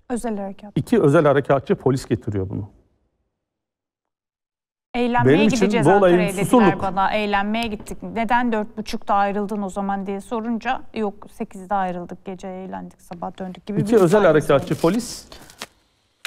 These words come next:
Speaker 2: böyle bir adamı, bir uyuşturucu satıcısı, bir tetikçiyi Ankara'ya taşıyorlar.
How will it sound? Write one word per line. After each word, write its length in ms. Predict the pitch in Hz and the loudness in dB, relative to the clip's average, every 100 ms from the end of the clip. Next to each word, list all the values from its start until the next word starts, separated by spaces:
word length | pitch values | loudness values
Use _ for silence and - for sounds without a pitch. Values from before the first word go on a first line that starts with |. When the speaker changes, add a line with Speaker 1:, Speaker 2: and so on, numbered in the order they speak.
| - _ _ _ | -18 _ _ _
Speaker 2:
böyle 220 | 180 220 | 4 6
bir 120 | 180 160 | 4 4
adamı, 380 | 147 147 262 - - _ | 4 2 -2 -8 -20 _
bir 360 | - 190 185 185 | -6 -2 -2 -4
uyuşturucu 540 | - 226 190 - 156 156 | -6 -2 0 2 2 2
satıcısı, 560 | 175 151 135 135 202 | 2 2 0 0 0
bir 220 | 170 147 - - _ _ _ | 2 0 -2 -14 _ _ _
tetikçiyi 500 | 170 160 - 160 208 | 0 0 0 0 2
Ankara'ya 480 | 180 165 143 139 139 | 2 2 4 4 4
taşıyorlar. 580 | - 139 127 196 214 | 2 -2 2 4 4